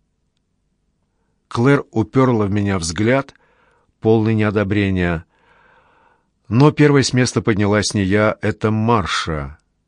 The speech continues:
Не выдержав, вскочила, потянулась и совершенно открыто зевнула.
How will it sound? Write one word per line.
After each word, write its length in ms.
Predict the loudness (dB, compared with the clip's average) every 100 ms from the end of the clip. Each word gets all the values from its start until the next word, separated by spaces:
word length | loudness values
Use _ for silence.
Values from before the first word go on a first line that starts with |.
| _
Не 140 | -2 0
выдержав, 480 | 2 2 -2 -4
вскочила, 600 | -6 -4 -2 2 2 2 0
потянулась 680 | -4 -2 -2 0 -2 -2
и 40 | -4
совершенно 640 | -4 -2 0 0 0 -2
открыто 400 | -4 -4 -4 -4
зевнула. 680 | -2 -2 -2 -2 -4 -6